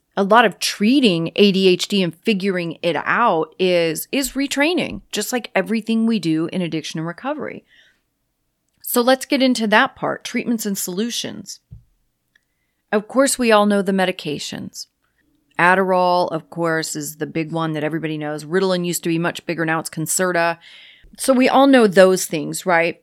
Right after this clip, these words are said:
I want to talk about some of the non-stimulant medications because there are non-stimulant medications. I have this conversation a hundred times a month in my sober living houses because we can't have controlled substances, obviously, in a sober living environment. So you can't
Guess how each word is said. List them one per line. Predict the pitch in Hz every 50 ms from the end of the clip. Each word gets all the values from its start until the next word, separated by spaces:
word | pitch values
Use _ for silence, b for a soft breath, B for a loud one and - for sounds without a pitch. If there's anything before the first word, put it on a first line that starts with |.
| _ -
I | 233
want | 262 311 311
to | -
talk | - 254 233 - 220
about | 202 190 185 175 - -
some | - 214 202
of | 185
the | 190 190
non-stimulant | 190 185 185 170 170 175 180 170 - - - 175 165 160 156 151 151 -
medications | - 165 147 143 - - - 156 143 147 - - 120 110 156 -
because | - 202 196 - 208 190 175
there | 214 202 - -
are | 233 262 277
non-stimulant | 262 233 208 196 202 196 - - 185 180 175 170 - - 165
medications. | 156 151 151 - 160 151 147 - - 147 135
I | 156 165
have | 175 170
this | 175 170 -
conversation | - 185 175 170 170 165 - 170 165 160 - 165
a | 160
hundred | 156 175 185 180 175 170
times | - 180 170 165 165 160 156 156 - B B B B B B B B B B -
a | 180 175
month | 175 165 160 160 156 160 - -
in | - 170 165 160 156 151 151 147 - -
my | 170 170 165
sober | 156 - 180 175 170 180
living | 180 220 254 269 226
houses | 190 170 165 160 - - 185 175
because | 175 196 185 - 190 180 165
we | 160 185 180
can't | - - 190 180 180 - - -
have | - 160 160 156 156 151 156 160 - B B B B B B B -
controlled | - 202 185 - - 190 175 -
substances, | - 208 196 190 - - 175 170 160 - 165 151 156 151 - -
obviously, | - 165 160 151 160 151 - - 147 147 143 -
in | - 160
a | 156
sober | - - 175 160 156 170
living | 175 254 285 285 208
environment. | 165 151 147 147 147 151 151 139 131 - -
So | - 165
you | 170 165 170 160
can't | - - 170 165 160 -